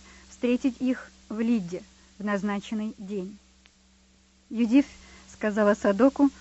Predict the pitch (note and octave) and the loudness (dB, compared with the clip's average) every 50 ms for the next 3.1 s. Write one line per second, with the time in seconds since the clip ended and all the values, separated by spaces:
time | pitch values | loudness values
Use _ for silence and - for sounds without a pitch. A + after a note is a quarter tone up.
0 | - - - - - - - A3+ B3 C#4 D#4+ - D4 C#4+ - C#4+ D4 D4 - A3 | -20 -20 -20 -20 -8 0 4 8 10 10 10 10 8 6 8 6 4 6 4 2
1 | B3 A#3+ - - B3 B3 - - - B3+ B3+ B3 - - - - A3 G#3+ A3 A3 | 2 2 2 0 -2 -2 -2 -2 -4 -2 -2 -2 -4 -6 -4 -2 0 0 0 0
2 | A#3 A#3+ A#3+ A#3+ - - G#3 G3 G#3+ A#3 - - - A#3 G#3+ G3+ F#3+ F3+ F3+ F3 | 0 0 0 -2 -4 -6 -8 -8 -8 -8 -10 -6 -6 -4 -4 -2 -4 -4 -6 -6
3 | E3+ | -8